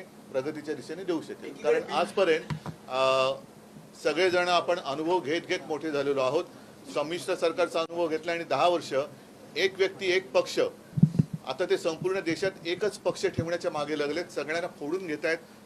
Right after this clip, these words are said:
संपवून टाकण्याचा प्रयत्न करतायत आणि ही वृत्ती ही घातक आहे.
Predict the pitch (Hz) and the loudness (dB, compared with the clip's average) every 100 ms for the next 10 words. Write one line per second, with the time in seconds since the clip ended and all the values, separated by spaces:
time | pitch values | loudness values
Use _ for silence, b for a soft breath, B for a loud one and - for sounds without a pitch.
0 | - 151 139 185 180 165 160 156 147 143 | -8 -6 -2 0 2 0 0 -4 -4 -4
1 | 147 139 127 175 190 B B - 165 160 | -4 -6 -2 -2 -4 B B -8 -6 -2
2 | 202 147 185 - 165 156 - - 190 190 | -2 2 0 0 -4 -4 -12 -12 -10 -6
3 | 135 139 202 143 165 | -2 -2 0 0 -2